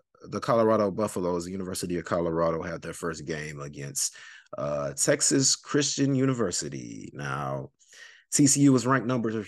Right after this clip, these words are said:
seventeen when we went into the game. Now, a week prior, I was just happened to be out with Pops, and we looked at the line,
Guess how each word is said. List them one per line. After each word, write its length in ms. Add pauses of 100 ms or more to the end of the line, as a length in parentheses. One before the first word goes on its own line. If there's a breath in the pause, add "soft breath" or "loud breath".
(120)
seventeen 960
when 120
we 80
went 180
into 160
the 80
game. 360 (360 loud breath)
Now, 140
a 40
week 240
prior, 580
I 120
was 180
just 140
happened 300
to 40
be 180
out 140
with 140
Pops, 340 (320 loud breath)
and 100
we 120
looked 240
at 100
the 80
line, 540